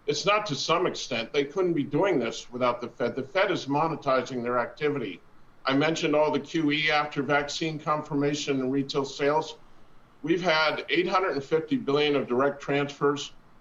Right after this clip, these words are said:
Five hundred and seventy-five billion of them came after retail sales were above trend. Five hundred seventy-five of the eight hundred fifty billion.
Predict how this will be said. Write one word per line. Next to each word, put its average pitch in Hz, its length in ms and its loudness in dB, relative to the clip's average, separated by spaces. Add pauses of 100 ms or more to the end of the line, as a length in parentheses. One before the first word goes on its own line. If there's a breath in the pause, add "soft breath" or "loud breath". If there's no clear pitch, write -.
(100)
Five 196 340 4
hundred 185 280 0
and 131 100 -4
seventy-five 139 800 0
billion 123 520 2 (580)
of 131 160 2
them 131 200 2
came 156 340 -2 (120)
after 170 380 2
retail 139 460 0
sales 143 640 0 (420)
were 127 200 2
above 131 300 2
trend. 135 460 0
Five 175 260 2
hundred 165 320 2
seventy-five 139 760 0
of 120 80 -6
the 123 140 2
eight 127 120 0
hundred 131 340 -4
fifty - 320 -8
billion. 139 400 -2